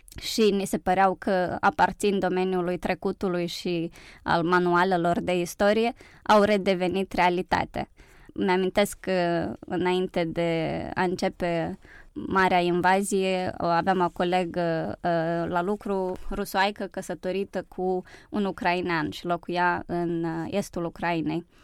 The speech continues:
Și ea zicea că socrii săi se pregăteau pentru Holodomor, își făceau rezerve de mâncare. Nouă ni s-a părut o exagerare în acea perioadă, dar iată că s-a adeverit că acea, uh, înțelegere a istoriei și a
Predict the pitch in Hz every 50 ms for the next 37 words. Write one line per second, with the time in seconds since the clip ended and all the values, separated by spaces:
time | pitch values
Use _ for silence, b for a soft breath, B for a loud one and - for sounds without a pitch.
0 | b b b b b - - - 180 185 170 180 165 - 196 185 - - 180 -
1 | - 185 - - 190 180 185 - - 190 190 196 - - - 175 - 196 185 170
2 | 180 180 180 - 196 190 196 190 190 - 180 180 185 - 196 185 - 190 190 185
3 | 185 175 175 180 170 170 185 208 233 - b b b b b b 185 190 - -
4 | 180 175 - 214 196 190 185 190 180 170 190 190 190 180 185 175 170 180 180 180
5 | 185 185 - - 180 175 170 165 - - b b b b b b b b b b
6 | - 202 208 208 214 208 202 202 - 208 196 - - 208 214 214 - - 202 196
7 | 190 - - 196 185 170 208 190 202 214 208 190 180 170 175 175 175 170 - 185
8 | 170 - 202 180 180 180 185 190 185 196 185 175 175 175 180 185 185 185 - -
9 | 185 - - 185 180 185 202 b b b b - - - 208 190 185 170 190 175
10 | 180 180 185 190 185 - - 196 180 196 - 196 190 185 180 175 175 180 175 b
11 | b b b b b b b - - 190 180 175 175 190 196 190 - 220 196 190
12 | 196 196 202 185 196 202 190 185 180 175 170 170 - 180 180 180 175 170 165 165
13 | 180 - 190 180 - - - 196 196 202 196 185 185 180 180 180 - - 165 180
14 | 175 170 - - 190